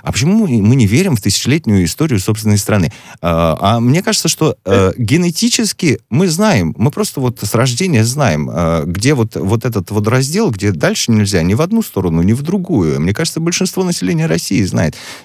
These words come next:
Speaker 1: Значит так, вот здесь уже начинается толерантность, а здесь вот начинается Талибан.
Speaker 2: Да, а я уже скажу очень просто. Вот мне сегодня, кстати, ваши коллеги, э, задавали вопрос. Э, мы записывали там, э, сюжет про Советский Союз. Что такое свобода?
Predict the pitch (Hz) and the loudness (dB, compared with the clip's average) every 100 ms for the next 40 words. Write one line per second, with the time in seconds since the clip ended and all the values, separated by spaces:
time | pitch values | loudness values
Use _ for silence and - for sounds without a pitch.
0 | - 117 - 98 - 107 127 117 95 104 | -4 -2 0 -2 -2 -2 0 -2 0 0
1 | 90 - 104 87 - 101 117 190 - 82 | 0 2 0 0 -2 0 2 0 -2 -6
2 | - 78 87 127 104 87 80 - 104 104 | -4 -4 -2 -2 -2 -4 -4 0 0 -2
3 | - 95 87 73 - - _ _ _ _ | -4 -2 0 -2 -4 -12 _ _ _ _
4 | _ _ _ _ _ _ _ _ _ _ | _ _ _ _ _ _ _ _ _ _
5 | - 147 131 - 135 160 202 180 - 185 | -2 0 0 0 2 4 2 0 -2 -2
6 | 175 156 151 - 113 - 101 117 - 131 | 0 0 -4 0 0 -2 -4 -4 -2 -4
7 | 131 151 131 113 120 117 123 - - 147 | -2 0 -2 -2 -4 0 -2 -2 -6 -2
8 | 196 139 113 90 98 101 95 92 90 104 | -2 0 0 0 -2 0 0 0 -4 -2
9 | 127 135 107 101 117 123 110 - - _ | 2 4 4 2 0 0 -4 -4 -10 _
10 | _ _ _ _ _ _ 90 90 98 113 | _ _ _ _ _ _ -20 -10 -2 0
11 | 117 107 - 92 90 90 85 82 87 87 | 0 -6 -8 -10 -10 -14 -16 -18 -18 -16
12 | 87 80 117 113 196 196 - - 92 92 | -16 -14 -8 -2 -2 -4 -12 -6 -6 -6
13 | 98 - 95 87 - 139 139 123 139 143 | -14 -6 -4 -4 -4 -2 0 0 0 0
14 | - 78 76 | 0 -4 -8